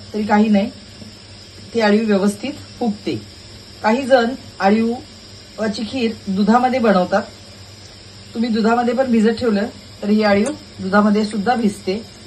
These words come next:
पण पाण्यामध्ये खूप छान भिजते आणि जर आपण थोडीशी जास्त वेळ भिजवली तर ती पटकन शिजते. म्हणून आपण कमीत कमी अर्धा तास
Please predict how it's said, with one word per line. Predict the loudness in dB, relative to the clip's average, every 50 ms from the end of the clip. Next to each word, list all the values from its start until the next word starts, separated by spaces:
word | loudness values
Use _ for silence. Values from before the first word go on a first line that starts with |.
| -18 -18 -16 -10 -4
पण | 0 0 2
पाण्यामध्ये | 2 2 2 2 0 0 0 -2 -2 -4
खूप | -4 -10 -8 -4 -2
छान | -2 0 2 2
भिजते | 0 0 0 -2 -4 -4
आणि | -4 -2 -2 -2 -2 0
जर | 0 -2
आपण | -2 -2 -2 -2 -2 0 0
थोडीशी | 0 -2 -2 -2 -2 -4 0
जास्त | 0 0 0 0 -4 -4
वेळ | -4 -2 -2
भिजवली | 0 -2 0 0 0 0 0 -2 -4 -6 -8 -14 -20 -20 -20 -20 -20 -20 -18 -10 -8
तर | -8 -6 -6
ती | -6
पटकन | 0 0 0 0 0 -2 -2 0 0
शिजते. | 0 -2 -2 -4 -4 -4 -6 -6 -6 -6 -8 -12 -18 -20 -20 -20 -20 -20 -20 -20 -20 -20 -20 -20 -20 -20 -20 -10 -6 0
म्हणून | 4 4 4 4 4
आपण | 2 2 2 0 0 0 -2 -6 -10 -18 -20 -20 -20 -20 -10 -6
कमीत | -2 -2 -2 -2 -2 -4
कमी | -4 -2 0
अर्धा | 0 0 0 0 0 0 0
तास | 2 2 2 2 2